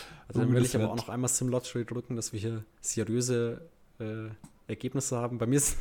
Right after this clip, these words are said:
Speaker 1: <laughs> oh Gott. <laughs> Bei mir sind's die Philadelphia seventy-sixers.
Speaker 2: <laughs> Damit können wir aufhören, das kann Christian sich anhören und, äh,
Speaker 1: Ja, genau.
Speaker 2: kann dann noch
Speaker 1: Das
Speaker 2: mal in Ruhe ins
Speaker 1: korrekt,
Speaker 2: Bett gehen.
Speaker 1: ja. Kann
Speaker 2: Das
Speaker 1: ja noch mal
Speaker 2: passt
Speaker 1: ein
Speaker 2: so.
Speaker 1: paar Duke-Spiele, äh, scouten gehen oder so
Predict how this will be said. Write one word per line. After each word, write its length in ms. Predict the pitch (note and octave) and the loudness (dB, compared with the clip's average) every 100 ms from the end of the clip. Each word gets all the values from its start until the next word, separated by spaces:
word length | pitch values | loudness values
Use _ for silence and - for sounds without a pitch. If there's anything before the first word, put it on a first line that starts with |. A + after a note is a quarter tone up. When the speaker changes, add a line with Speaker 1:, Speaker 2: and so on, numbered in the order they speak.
| - | -2
Speaker 1:
<laughs> 100 | - | -6
oh 100 | B2+ | 0
Gott. 220 | C#3+ B2+ | 2 2
<laughs> 1500 | - D#3+ E3 - E3 - - - - - - - - - - | 2 2 0 -4 -6 -6 -12 -14 -20 -20 -20 -20 -20 -20 -6
Bei 60 | - | 0
mir 140 | C3+ C#3 | 2 2
sind's 220 | C3+ - | 2 0
die 80 | B2+ | -4
Philadelphia 580 | - B2 - B2 - A#2 | 0 -2 0 -2 0 0
seventy-sixers. 880 | - A#2 C3 A2 - - - - - - A5 A5 A5+ F#5+ G5 | 2 0 -2 -2 -4 -4 -6 8 10 12 10 10 8 6 2
Speaker 2:
<laughs> 640 | - - - - A#3+ - | 10 10 10 2 0 6
Damit 220 | B2+ C3+ C3 | 10 10 10
können 140 | B2+ | 8
wir 60 | A#2 | 10
aufhören, 340 | A#2 A#2+ A#2+ | 8 8 8
das 160 | A#2+ - | 8 4
kann 180 | - A#2 | 4 2
Christian 380 | - B2+ - B2 | 6 6 8 6
sich 180 | B2 - | 6 6
anhören 360 | A#2 B2 A#2 A#2+ | 8 10 10 8
und, 160 | A#2 | 6
äh, 140 | A#2+ A#2+ | 8 10
Speaker 1:
Ja, 60 | |
genau. 120 | A2 A2 | 12 12
Speaker 2:
kann 80 | A#2+ | 12
dann 180 | A2+ A#2 | 8 6
noch 120 | A#2 | 8
Speaker 1:
Das 60 | A#2+ | 8
Speaker 2:
mal 140 | A#2 | 8
in 100 | G#2+ | 8
Ruhe 480 | A#2+ A#2+ A#2+ A#2 A2+ A#2+ - - | 8 10 10 10 8 2 -12 0
ins 100 | A2+ | 6
Speaker 1:
korrekt, 240 | C#3+ B2 - | 8 8 6
Speaker 2:
Bett 80 | |
gehen. 160 | - A2+ | 6 6
Speaker 1:
ja. 140 | G#2+ - - - - - - - - - | 6 -4 -20 -20 -20 -20 -20 -20 -20 -14
Kann 140 | - B2+ | 2 4
Speaker 2:
Das 80 | |
Speaker 1:
ja 60 | B2+ | 4
noch 80 | C3 | 4
mal 60 | |
Speaker 2:
passt 120 | A#2 A#2 | 2 2
Speaker 1:
ein 40 | |
Speaker 2:
so. 80 | A#2+ | 0
Speaker 1:
paar 240 | A2+ A#2+ | 0 -2
Duke-Spiele, 760 | A2 - C3 - A#2+ A2+ A#2 A#2 | -2 -6 -6 -6 -4 -2 -2 0
äh, 60 | |
scouten 400 | A#2 - A2+ - A2 | -2 0 -2 -2 -2
gehen 160 | G#2+ | -2
oder 160 | A2 G#2 | -2 -2
so 300 | G2+ A2 | -2 -2